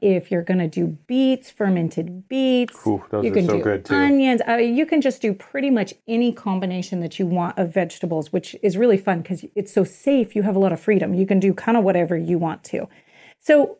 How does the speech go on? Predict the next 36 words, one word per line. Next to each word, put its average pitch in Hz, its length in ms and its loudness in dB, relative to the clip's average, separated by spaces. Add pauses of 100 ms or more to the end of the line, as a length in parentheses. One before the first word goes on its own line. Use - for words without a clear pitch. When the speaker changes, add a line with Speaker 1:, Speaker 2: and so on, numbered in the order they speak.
(140)
Speaker 1:
the 240 120 -2
first 330 260 0
thing 370 140 2
you're 269 100 0
gonna 254 140 2
wanna 214 180 0
do 202 160 2
is 180 140 -2
pack 190 380 -8
those 214 200 0
vegetables 180 600 -4 (140)
into 214 840 0
Speaker 2:
Okay. 165 260 -2 (140)
Speaker 1:
a 202 100 -4
fermenting 190 560 -2
vessel. 190 320 -2
That 220 280 -2
can 285 160 0
be 208 200 2
a 170 100 2
crock. - 680 -2 (580)
It 240 140 0
can 196 180 2
be 190 160 0
a 160 80 0
jar. 220 880 0
It 247 220 0
can 233 200 2
be 196 360 0 (120)
anything 247 880 2
that 190 160 2
is 175 140 0
either 180 240 2
ceramic 180 1300 -2 (480)
or 196 100 -2
glass 175 840 -4